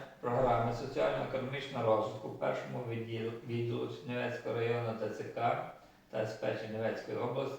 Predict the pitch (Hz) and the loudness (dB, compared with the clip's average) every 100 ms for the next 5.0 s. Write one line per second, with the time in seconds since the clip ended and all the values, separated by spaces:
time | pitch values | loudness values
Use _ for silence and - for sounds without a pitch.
0 | 123 117 - - 135 - - 107 107 123 | -2 -2 -2 0 0 0 -2 -4 0 4
1 | 131 131 - - - - - - - 127 | 4 4 -2 -6 -6 -12 -20 -20 -6 -2
2 | 127 120 135 143 123 120 120 113 123 135 | 0 0 2 2 2 0 2 4 6 6
3 | 139 - 113 117 113 131 123 113 104 110 | 4 0 0 2 2 4 2 0 -2 -2
4 | 113 110 143 131 117 113 - 120 117 | -2 -4 -4 -4 -4 -4 -2 0 0